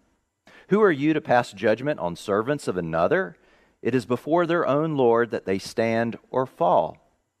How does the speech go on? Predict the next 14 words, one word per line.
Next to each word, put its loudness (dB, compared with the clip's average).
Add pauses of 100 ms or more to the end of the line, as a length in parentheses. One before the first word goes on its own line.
(320)
and 0
they 2
will -4
be -6
upheld, 0
for -16
the -4
Lord 2
is -10
able -2
to -14
make -4
them -6
stand. -12